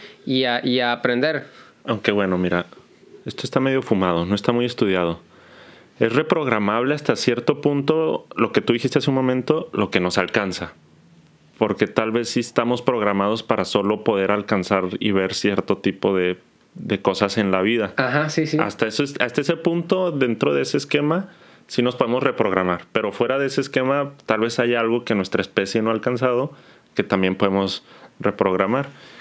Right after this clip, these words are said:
Speaker 2: Que pues quién sabe, ¿verdad? Digo, por eso hay muchos estudios, la nasa quién sabe dónde anda, los militares van también años luz avanzados en tecnología, ya iremos descubriendo.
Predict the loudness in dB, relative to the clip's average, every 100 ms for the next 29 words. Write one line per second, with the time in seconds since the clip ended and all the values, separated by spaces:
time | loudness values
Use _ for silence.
0 | -10 -4 0 0 0 0 2 0 2 0
1 | 0 0 0 0 0 0 0 2 0 0
2 | -2 -2 -2 -2 -4 0 0 2 0 0
3 | 0 0 0 0 2 0 0 -2 0 0
4 | 0 2 0 0 0 0 0 0 0 0
5 | 0 0 2 0 -2 -10 -4 -2 0 0
6 | 2 2 0 0 0 0 0 0 0 0
7 | -2 0 0 -2 0 0 0 0 -2 -6
8 | -20 -20 -20 -20 -4 0 2 2 2 2
9 | 2 2 0 2 2 2 0